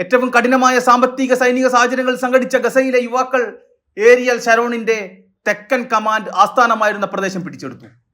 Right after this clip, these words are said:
ഇത് ഇസ്രയേലിന്റെ പരാജയമായിരുന്നു. ഗസയെ അധിനിവേശ പ്രദേശമായി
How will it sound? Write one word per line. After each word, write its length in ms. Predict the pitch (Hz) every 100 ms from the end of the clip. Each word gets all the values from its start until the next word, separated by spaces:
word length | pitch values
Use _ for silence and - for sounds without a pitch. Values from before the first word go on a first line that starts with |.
| _ _ -
ഇത് 160 | 175 220 196
ഇസ്രയേലിന്റെ 720 | 175 226 214 208 196 190 190
പരാജയമായിരുന്നു. 720 | 175 190 214 196 151 123 110 - _ _ _
ഗസയെ 400 | 156 180 220 208 175 - - - -
അധിനിവേശ 500 | 170 226 226 226 233
പ്രദേശമായി 800 | 196 196 220 226 214 208 190